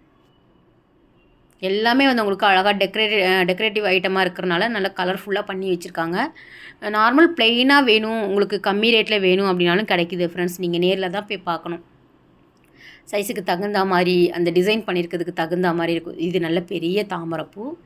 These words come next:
சேம் அந்த கார்ட்போர்டில் வரக்கூடியது. இது வந்து மயில்ல வந்து அழகா பண்ணி வச்சிருக்காங்க. அட்டையில எவ்வளோ அழகா பண்ணியிருக்காங்க பாருங்க. இது வந்து யானையுமே அதுல வந்து கிடைக்குது. இதுவுமே வந்து உங்களுக்கு ஃபைபர்ல வரக்கூடியது தான்.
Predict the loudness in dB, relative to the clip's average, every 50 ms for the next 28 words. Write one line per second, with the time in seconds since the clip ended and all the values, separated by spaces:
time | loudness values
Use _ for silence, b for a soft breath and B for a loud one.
0 | b b b b b b b -6 -6 -4 -2 -2 -2 -2 -2 -2 0 0 0 0
1 | 0 -2 -2 0 0 -2 -2 -4 -6 -8 -8 -8 -6 -4 -4 -4 -4 -4 -4 -4
2 | -4 -4 -6 -6 -4 -2 -2 -2 -2 -2 -2 -2 0 0 0 0 0 -2 -2 -4
3 | -6 -6 -8 -6 -4 -4 -4 -4 -6 -8 -10 -10 -8 -8 -6 -4 -6 -6 -6 -8
4 | -6 -6 -6 -4 -4 -4 -4 -4 -4 -6 -8 -8 -10 -10 -12 -12 -12 -14 -16 -16
5 | -16 -16 -16 -16 -12 -12 -10 -10 -10 -12 -14 _ _ _ _ _ _ _ _ _
6 | _ _ _ _ _ _ _ _ _ _ _ _ _ _ _ _ _ _ _ _
7 | _ -20 -20 -20 -20 -20 -20 -20 -20 -20 -20 -20 -20 -20 -20 -14 -10 -8 -4 -2
8 | -2 -2 -2 -2 0 2 4 6 6 6 6 6 4 4 2 2 2 2 4 4
9 | 4 4 2 2 0 0 -2 -2 -2 -2 -4 -4 -4 -6 -10 -14 -20 -20 -20 -20
10 | -20 -20 -20 _ -20 -20 -20 -20 -20 _ -20 -20 -20 -20 _ _ -20 -20 -20 -20
11 | -20 _ -20 -20 -20 -20 -20 _ _ -20 -20 -20 -20 -20 _ _ -20 -20 -20 -20
12 | _ _ _ _ _ _ _ _ _ _ _ _ _ _ _ _ _ _ _ _
13 | _ _ _ _ _ _ b b b b b b b -12 -8 -6 -4 -2 0 0
14 | 0 0 0 0 0 -2 -4 -4 -2 0 2 2 2 2 2 2 2 2 4 4
15 | 2 0 0 -2 -4 -2 -2 -2 -2 -2 -4 -4 -2 -2